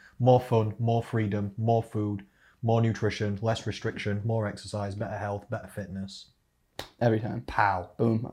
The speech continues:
Speaker 2: I agree. And that's nice, 'cause I almost didn't know going in what I thought of that. And I think you confirmed, which is nice. Yeah.
Speaker 1: Mm.
Speaker 2: Yeah.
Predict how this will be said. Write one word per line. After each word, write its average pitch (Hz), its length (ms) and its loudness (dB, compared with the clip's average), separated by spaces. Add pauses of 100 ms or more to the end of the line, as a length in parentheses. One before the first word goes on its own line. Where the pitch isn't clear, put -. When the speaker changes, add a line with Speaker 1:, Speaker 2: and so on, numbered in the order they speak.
Speaker 2:
I 120 100 4
agree. 113 300 4 (260)
And 147 100 4
that's 170 120 12
nice, 160 220 12
'cause - 100 4
I 143 100 12
almost 160 360 12
didn't 143 220 8
know 139 180 12
going 127 320 12
in 117 260 6
what 117 260 10
I 113 60 8
thought 110 300 2
of 101 100 0
that. 101 320 2
And 113 160 -2
I - 40 -2
think 110 200 0
you 110 300 4 (840)
confirmed, 107 680 2
which - 140 -6
is 117 100 -2
nice. 104 300 -4
Yeah. 123 60 8
Speaker 1:
Mm. 113 180 6 (120)
Speaker 2:
Yeah. 110 240 -2